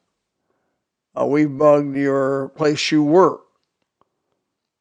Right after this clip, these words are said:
We've bugged everywhere you go. In fact, we even went so far as to put a chip under your skin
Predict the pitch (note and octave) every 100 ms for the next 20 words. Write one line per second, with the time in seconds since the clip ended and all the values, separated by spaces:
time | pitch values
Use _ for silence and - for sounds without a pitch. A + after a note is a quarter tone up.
0 | _ _ C#3+ D#3 C#3 D3+ D3 C#3 E3 G3
1 | F#3+ F3+ F3 E3 E3 D3 E3 D#3+ B2 A#2
2 | C#3+ - B2 F3 F3+ F3 - D3+ G3+ G3+
3 | E3+ D#3 E3 E3 - D3+ D3 D#3 F3 D3
4 | C#3 A#2+ A2 F3+ E3 A2+ - A3 G3+ -
5 | D3 C#3+ C#3 C#3 C3+ - - F#3 D#3+ A#2+
6 | B2